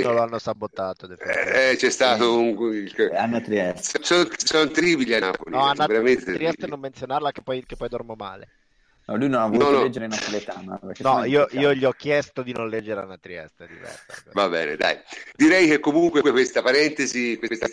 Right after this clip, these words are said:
Speaker 1: parentesi, eh, si può chiudere tranquillamente, eh, dicendo che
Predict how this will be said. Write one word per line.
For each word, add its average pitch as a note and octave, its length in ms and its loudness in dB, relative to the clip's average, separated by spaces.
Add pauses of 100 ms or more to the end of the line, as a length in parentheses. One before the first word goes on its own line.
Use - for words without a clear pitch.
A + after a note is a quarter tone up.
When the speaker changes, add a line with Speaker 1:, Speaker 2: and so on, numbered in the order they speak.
Speaker 1:
parentesi, A2+ 800 0
eh, G2 280 -2
si - 140 -12
può F#2+ 100 -12
chiudere A2+ 320 -2
tranquillamente, A#2 880 0 (640)
eh, - 440 -14
dicendo B2 480 0
che A#2 360 2